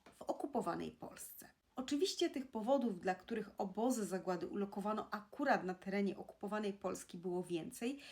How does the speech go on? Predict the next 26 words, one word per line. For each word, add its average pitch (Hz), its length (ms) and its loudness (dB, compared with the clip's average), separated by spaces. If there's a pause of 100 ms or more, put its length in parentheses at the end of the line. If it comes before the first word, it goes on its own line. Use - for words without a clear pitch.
(320)
ale 247 200 6
jednym 226 640 4
z - 100 -12
takich - 380 -10
istotnych 247 760 0
powodów 185 520 -4
było 240 240 4
właśnie 320 380 4
to, 202 300 4 (260)
by - 160 -2
ukryć 185 420 0
je 170 260 2 (280)
przed - 280 -6
wszystkimi. - 720 -6 (220)
Wcześniej 427 540 4
realizowano 294 580 6
już 226 240 0
w 190 80 -2
Niemczech 208 400 0
na 233 140 0
oczach 269 360 -4
opinii 294 520 4
publicznej 208 760 0 (420)
program 262 720 6
T 254 120 0
cztery, 180 560 2